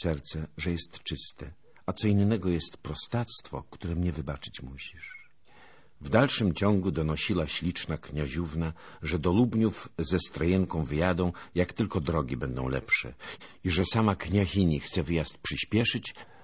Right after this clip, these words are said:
gdyż z Czechryna dochodzą wieści o jakichś niespokojnościach kozackich.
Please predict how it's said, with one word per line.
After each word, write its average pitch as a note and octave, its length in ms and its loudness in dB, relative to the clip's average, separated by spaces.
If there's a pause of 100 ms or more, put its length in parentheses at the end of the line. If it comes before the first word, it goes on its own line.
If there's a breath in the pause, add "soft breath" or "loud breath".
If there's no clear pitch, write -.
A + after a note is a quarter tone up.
(140)
gdyż E2+ 400 0
z - 200 -4
Czechryna G#2 520 2
dochodzą E2+ 420 2
wieści E2 420 0
o C#2+ 60 2
jakichś - 580 -2
niespokojnościach E2 880 0
kozackich. D2 720 -4